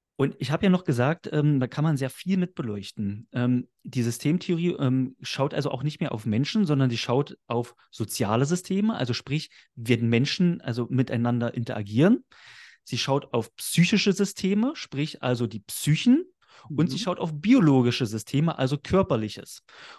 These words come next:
Speaker 1: Und also der Mensch, den gibt es in der Systemtheorie nicht, sondern bloß drei Systemarten, die miteinander interagieren und aber auch auf den gleichen Grundlagen aufbauen,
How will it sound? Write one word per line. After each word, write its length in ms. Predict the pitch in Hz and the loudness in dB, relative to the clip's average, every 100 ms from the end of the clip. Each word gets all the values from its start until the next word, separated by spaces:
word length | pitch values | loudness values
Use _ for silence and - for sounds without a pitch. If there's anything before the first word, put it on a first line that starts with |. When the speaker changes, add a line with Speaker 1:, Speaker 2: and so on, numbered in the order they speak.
| _ | _
Speaker 1:
Und 340 | - 143 147 - | 2 4 2 0
also 160 | 139 131 | 0 2
der 100 | 135 | 4
Mensch, 280 | 131 208 - | 4 2 0
den 220 | 151 131 | -4 -4
gibt 180 | 196 - | -4 -4
es 140 | - | -4
in 80 | 156 | 0
der 100 | 143 | 0
Systemtheorie 720 | 123 - 123 117 - 113 123 | -2 -4 -2 -2 -2 -2 -2
nicht, 160 | 160 196 | -2 -2
sondern 240 | 143 139 | -2 -2
bloß 260 | 123 175 - | 0 -2 -2
drei 280 | 139 127 135 | -4 -2 -2
Systemarten, 880 | 131 - 180 208 120 123 190 196 208 - - _ | -2 -6 -2 -2 -2 -6 -2 -2 -4 -16 -20 _
die 120 | 135 | -2
miteinander 960 | 139 196 - 170 160 156 175 190 208 - | 0 0 0 0 2 2 2 2 0 -4
interagieren 600 | 170 175 - 127 135 220 | -6 -4 -2 -2 0 -2
und 320 | 285 156 143 - | -2 -6 -6 -4
aber 140 | 139 | -6
auch 100 | - | -6
auf 140 | 131 | -8
den 160 | - 120 | -6 -4
gleichen 400 | 113 131 - 131 | 0 0 2 -2
Grundlagen 680 | - 185 320 - 110 104 110 | 4 4 4 2 0 -2 -6
aufbauen, 560 | - - 110 101 104 | -12 -12 -10 -8 -10